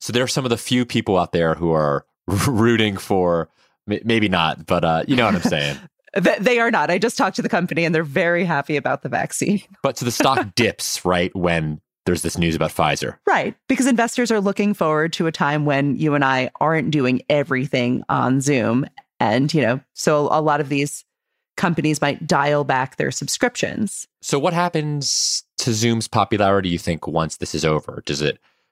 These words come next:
Speaker 1: fade away to, you know, a relic of this one weird year? Or I guess they're probably hoping that people now depend on them to some extent.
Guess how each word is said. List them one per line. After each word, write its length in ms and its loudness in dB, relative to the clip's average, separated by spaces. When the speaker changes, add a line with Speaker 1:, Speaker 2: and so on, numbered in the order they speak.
Speaker 1:
fade 400 2
away 500 2
to, 520 0
you 100 -4
know, 380 -4
a 80 0
relic 600 0
of 440 -2
this 160 -2
one 320 0
weird 300 0
year? 400 2
Or 440 2
I 80 -2
guess 220 -2
they're 140 0
probably 300 2
hoping 420 -2
that 340 0
people 320 0
now 160 2
depend 300 0
on 140 0
them 260 -4
to 80 -4
some 160 0
extent. 380 -6